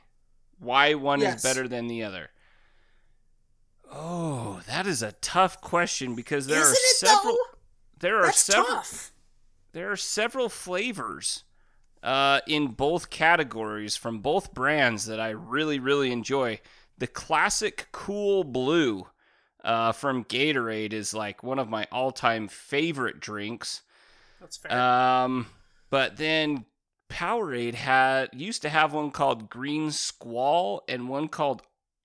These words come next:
Speaker 1: Arctic Shatter. And I think they have since, like, changed them to some type of melon flavor and a cherry freeze or something like that. But that's
Speaker 2: Yeah.
Speaker 1: a good question. Typically in my house, I'll have more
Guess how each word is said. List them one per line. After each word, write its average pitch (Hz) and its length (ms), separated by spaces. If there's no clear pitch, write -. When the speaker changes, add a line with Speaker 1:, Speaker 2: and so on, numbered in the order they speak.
Speaker 1:
Arctic 143 580
Shatter. 127 760
And 117 160
I 120 100
think 185 300
they 156 180
have 135 160
since, - 520
like, 113 200
changed 143 420
them 131 180
to 120 140
some 139 280
type 135 280
of 101 140
melon 117 520
flavor 117 600
and 104 480
a 104 80
cherry 123 680
freeze 123 760
or 110 140
something 123 480
like 113 280
that. 117 380
But 110 200
that's 175 280
Speaker 2:
Yeah. - 100
Speaker 1:
a - 100
good 120 260
question. 120 480
Typically 190 580
in 143 80
my 131 180
house, 170 320
I'll 139 120
have 139 260
more 131 400